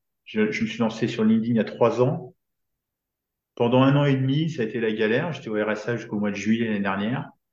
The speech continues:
Parce qu'en fait, il y avait une chose que j'avais pas compris. C'était tout simplement que le, l'espèce de frigidaire que j'avais dans ma tête qui faisait beaucoup trop de bruit, ce fameux mental, hein, avec lequel on a un syndrome de Stockholm,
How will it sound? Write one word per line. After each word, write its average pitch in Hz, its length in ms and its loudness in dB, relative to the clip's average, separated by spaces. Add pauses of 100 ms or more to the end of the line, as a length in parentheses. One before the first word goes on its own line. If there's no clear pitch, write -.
(800)
Parce 117 160 0
qu'en 110 140 -4
fait, 139 260 2
il 107 60 0
y - 20 4
avait 107 160 4
une 107 100 4
chose 139 280 -2
que 117 100 -2
j'avais 101 260 -2
pas 123 140 -2
compris. 110 500 -4 (600)
C'était 113 300 -4
tout - 100 -10
simplement 123 540 0
que 101 580 0 (540)
le, 98 340 2
l'espèce 113 340 4
de 110 80 0
frigidaire 127 640 -2
que 117 120 -4
j'avais 110 240 0
dans 107 100 0
ma 107 140 0
tête 123 280 -2
qui - 100 -16
faisait 101 280 -2
beaucoup 104 200 0
trop - 200 0
de 113 60 0
bruit, 123 500 0 (880)
ce 98 400 -4
fameux 104 280 0
mental, 101 440 2
hein, 104 220 -6 (160)
avec - 200 -12
lequel 104 280 -2
on 95 100 -2
a 95 60 -2
un 90 160 -4
syndrome 101 360 -4
de 95 80 -4
Stockholm, - 680 -6